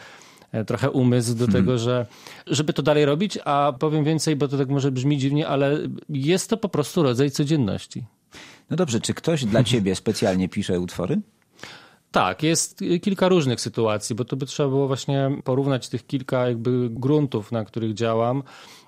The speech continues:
Speaker 1: To różnie bywa. Zarówno w tym działaniu solowym, jak i kameralnym ze spółdzielnią muzyczną bądź, bądź w innych współpracach z innymi zespołami, często jest tak,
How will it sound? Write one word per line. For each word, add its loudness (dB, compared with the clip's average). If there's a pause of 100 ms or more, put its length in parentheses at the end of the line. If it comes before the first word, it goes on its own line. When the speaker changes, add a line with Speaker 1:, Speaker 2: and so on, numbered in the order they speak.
(120)
Speaker 1:
To 0
różnie 2
bywa. 0 (800)
Zarówno 0
w -14
tym -2
działaniu 2
solowym, 2
jak -4
i -4
kameralnym 0
ze -4
spółdzielnią -4
muzyczną -4
bądź, -2
bądź -2
w -6
innych 2
współpracach -2
z -4
innymi 2
zespołami, -2 (200)
często -2
jest -4
tak, -4